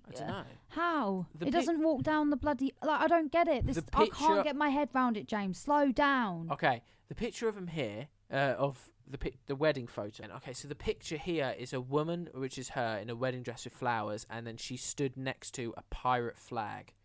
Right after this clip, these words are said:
Speaker 1: which I assume represents the ghost that she's married.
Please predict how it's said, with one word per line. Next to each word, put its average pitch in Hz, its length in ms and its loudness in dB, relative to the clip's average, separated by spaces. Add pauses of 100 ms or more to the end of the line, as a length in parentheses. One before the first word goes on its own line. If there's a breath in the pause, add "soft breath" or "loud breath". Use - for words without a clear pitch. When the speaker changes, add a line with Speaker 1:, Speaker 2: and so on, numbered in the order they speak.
(140)
Speaker 1:
which 131 140 -12
I - 20 -8
assume 120 380 -14
represents 127 960 -10 (280 soft breath)
the 113 80 -12
ghost - 560 -12 (300)
that - 140 -20
she's - 340 -18
married. 101 460 -10